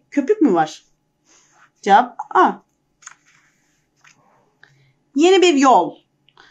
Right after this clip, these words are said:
Bu cümle aşağıdakilerden hangisiyle devam ettirirse yol sözcüğü mecaz. Yeni bir yol yapmışlar bu mahalleye.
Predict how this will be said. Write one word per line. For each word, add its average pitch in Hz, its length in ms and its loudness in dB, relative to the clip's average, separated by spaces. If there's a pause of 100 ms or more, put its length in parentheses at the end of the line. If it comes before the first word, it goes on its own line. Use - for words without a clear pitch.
(160)
Bu 466 100 4
cümle 359 280 4 (180)
aşağıdakilerden 294 640 -2
hangisiyle 277 600 -2
devam 220 260 2
ettirirse 277 420 -6
yol 320 260 0
sözcüğü 294 360 -4
mecaz. 196 720 -4 (600)
Yeni 415 200 2
bir 392 160 2
yol 320 260 2
yapmışlar 226 460 -4
bu 196 100 -6
mahalleye. 165 520 -6